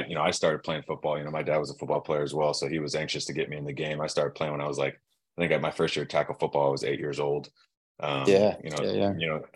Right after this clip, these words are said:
Speaker 1: out there where your head is about three times larger than the rest of your body.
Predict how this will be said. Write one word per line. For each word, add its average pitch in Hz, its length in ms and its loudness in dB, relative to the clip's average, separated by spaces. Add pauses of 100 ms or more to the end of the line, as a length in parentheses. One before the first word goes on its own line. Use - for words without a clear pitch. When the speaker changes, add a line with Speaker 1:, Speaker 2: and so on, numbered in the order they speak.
(140)
Speaker 1:
out 78 180 0
there 76 120 2
where 76 100 2
your 73 120 0
head 73 260 2
is 71 120 -2
about 73 320 0
three 78 160 -2
times 76 440 -4 (160)
larger 76 360 0
than 73 140 -4
the 73 80 -4
rest 76 220 0
of 76 60 -2
your 73 100 0
body. 73 480 2